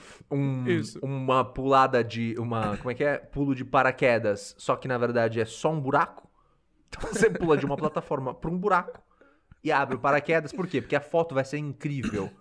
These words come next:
Speaker 1: Você vai poder mostrar
Speaker 2: Exato.
Speaker 1: pras pessoas da mesma forma.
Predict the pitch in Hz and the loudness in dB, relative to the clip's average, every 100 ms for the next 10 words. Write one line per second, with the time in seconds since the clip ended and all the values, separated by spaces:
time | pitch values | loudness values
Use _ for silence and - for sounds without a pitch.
0 | _ _ 196 220 147 151 127 131 131 120 | _ _ -4 -4 -2 -2 0 0 -2 -2
1 | 127 117 127 135 120 120 139 113 110 - | -8 -10 -2 -2 -2 -2 -2 -2 -8 -6
2 | 92 - - | -8 -8 -12